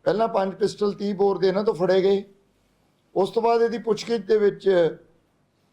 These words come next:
ਜਿਹੜਾ ਜਸ਼ਨਪ੍ਰੀਤ, ਜੋਬਨ ਦੇ ਜਿਹੜੇ ਐਸੋਸੀਏਟਸ ਵੱਲੋਂ, ਉਹ ਅਸੀਂ ਨਾਮਜ਼ਦ ਕੀਤਾ ਤੇ ਉਸ ਤੋਂ ਬਾਅਦ ਜਸ਼ਨਪ੍ਰੀਤ ਤੇ ਉਹਦੇ ਨਾਲ ਇੱਕ ਜੁਵੇਨਾਈਲ ਇਹ ਫੜੇ ਗਏ, ਜਿਨ੍ਹਾਂ ਤੋਂ ਸੱਤ ਪਿਸਟਲ ਰਿਕਵਰ ਹੋਏ ਆ।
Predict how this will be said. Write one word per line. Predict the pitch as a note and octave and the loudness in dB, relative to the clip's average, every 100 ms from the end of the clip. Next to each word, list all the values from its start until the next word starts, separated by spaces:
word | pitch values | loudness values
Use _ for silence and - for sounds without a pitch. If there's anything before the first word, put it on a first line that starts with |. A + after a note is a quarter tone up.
| - | -2
ਜਿਹੜਾ | F3+ G#3 | 0 2
ਜਸ਼ਨਪ੍ਰੀਤ, | E3+ E3 G#3+ G#3+ A3 G#3+ G#3+ - _ _ _ _ _ | 2 2 0 -2 -4 -2 -4 -10 _ _ _ _ _
ਜੋਬਨ | C#3 D#3+ E3+ F#3+ | -2 0 0 0
ਦੇ | F#3+ F#3+ | 2 2
ਜਿਹੜੇ | F3+ F3+ | 2 2
ਐਸੋਸੀਏਟਸ | F3 F3+ F#3 F#3+ G#3+ G#3 | 0 2 0 0 0 0
ਵੱਲੋਂ, | F3+ F#3 F#3 F#3 | -2 0 2 -2
ਉਹ | F3+ F3+ F#3 E3 _ _ _ D3+ | -2 0 0 -4 _ _ _ -8
ਅਸੀਂ | B2+ E3 D#3 - - - - | -4 -2 -2 -6 -16 -16 -12
ਨਾਮਜ਼ਦ | C#3+ C#3+ D3 E3+ E3+ | -4 -4 -2 -6 -6
ਕੀਤਾ | E3 E3 F3 F#3 - _ _ _ _ _ _ _ | -12 0 0 0 -8 _ _ _ _ _ _ _
ਤੇ | F3+ | -2
ਉਸ | F3+ | 0
ਤੋਂ | G3+ | 0
ਬਾਅਦ | G#3+ G#3+ | 0 2
ਜਸ਼ਨਪ੍ਰੀਤ | F3+ F3 G#3+ G#3 G#3+ G#3+ | 0 2 -2 -2 -6 0
ਤੇ | |
ਉਹਦੇ | A3 G#3+ | 0 2
ਨਾਲ | G#3+ G#3 | 0 0
ਇੱਕ | G#3 | -2
ਜੁਵੇਨਾਈਲ | E3+ E3 F3 F#3+ F#3+ F#3+ | 0 0 2 2 2 0
ਇਹ | G3+ | 0
ਫੜੇ | D#3+ D#3 | 2 0
ਗਏ, | D#3+ F#3 G#3+ | 2 0 0
ਜਿਨ੍ਹਾਂ | E3 G3 | -4 -4
ਤੋਂ | G#3 | -4
ਸੱਤ | - G3 G#3 - | -2 -4 -4 -4
ਪਿਸਟਲ | G3 E3+ G#3 G3 F3 | -6 -2 0 0 0
ਰਿਕਵਰ | D#3+ D#3 | 0 0
ਹੋਏ | D#3+ D3 C#3 | 2 0 0
ਆ। | F#3+ | 0